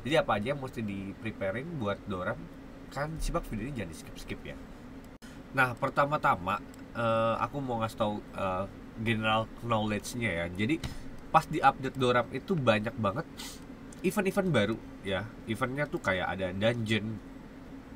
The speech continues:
eh, divine armament accessories. Ini tuh seminggu tiga kali ya, seminggu tiga kali. Dan kan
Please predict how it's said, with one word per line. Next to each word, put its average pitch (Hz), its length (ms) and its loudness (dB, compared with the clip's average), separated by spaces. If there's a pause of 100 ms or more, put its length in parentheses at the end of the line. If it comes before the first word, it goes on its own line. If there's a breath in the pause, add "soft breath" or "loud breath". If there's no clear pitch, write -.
(560)
eh, 101 340 4 (140)
divine 110 320 2
armament 104 400 0
accessories. 120 800 4 (440 loud breath)
Ini 151 160 0
tuh 185 320 4
seminggu 165 560 0 (160)
tiga 123 240 6
kali 107 320 2
ya, 87 80 -6 (560 loud breath)
seminggu 123 400 -2
tiga 110 240 2
kali. 87 160 0 (400)
Dan 117 160 0
kan 156 160 2